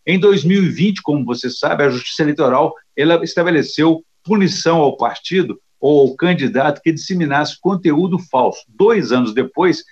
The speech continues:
criou uma regra aí, uma regra para, é, remoção mais rápida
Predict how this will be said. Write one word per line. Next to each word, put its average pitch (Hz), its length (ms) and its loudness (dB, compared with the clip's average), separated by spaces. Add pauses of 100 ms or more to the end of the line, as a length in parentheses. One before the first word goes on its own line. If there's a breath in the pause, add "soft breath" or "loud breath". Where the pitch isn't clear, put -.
(160 soft breath)
criou 156 220 2
uma 156 140 2
regra 135 480 -2
aí, 151 240 0 (200 loud breath)
uma 127 120 -2
regra 135 280 -2
para, 131 460 -2
é, 117 500 -2
remoção 147 560 -2
mais 175 380 -2
rápida 151 480 -2